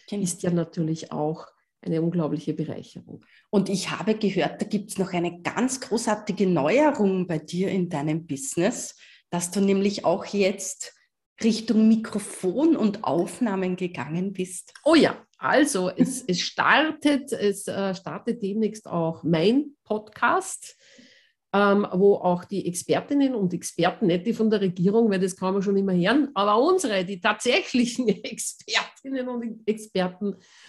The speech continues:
Speaker 2: zu Wort kommen. Und der Titel des Podcasts, äh, heißt, äh, So schaut's aus.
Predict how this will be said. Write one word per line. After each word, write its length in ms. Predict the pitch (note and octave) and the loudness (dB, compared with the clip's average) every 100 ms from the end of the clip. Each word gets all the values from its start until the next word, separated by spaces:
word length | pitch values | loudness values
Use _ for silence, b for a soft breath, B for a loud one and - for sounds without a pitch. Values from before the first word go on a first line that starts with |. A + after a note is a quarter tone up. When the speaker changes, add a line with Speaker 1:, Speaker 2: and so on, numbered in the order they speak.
| b | b
Speaker 2:
zu 260 | - C4 G3 | 4 6 8
Wort 340 | F#3+ G#3+ - - | 6 4 2 -10
kommen. 460 | _ B3 C#4+ E4 F4+ F4+ B B B _ | _ 2 4 4 0 -2 B B B _
Und 500 | A3+ A3 A3 A3 - | 4 6 4 0 -4
der 100 | G#3+ | -4
Titel 280 | - F4+ D#4+ | -2 0 0
des 180 | C4+ - | -2 -6
Podcasts, 720 | B3 B3 - A#3+ B3 - - - | -10 -10 -8 -6 -4 -8 -12 -14
äh, 100 | - | -2
heißt, 640 | G3 F#3 E3+ E3 E3+ F3 - | 0 2 2 2 0 -2 -6
äh, 240 | E3+ D#3+ D#3 | -4 -2 -4
So 300 | F3 - E4 | -8 -2 2
schaut's 300 | G#4+ - - | 4 2 2
aus. 300 | - - - | -2 -6 -12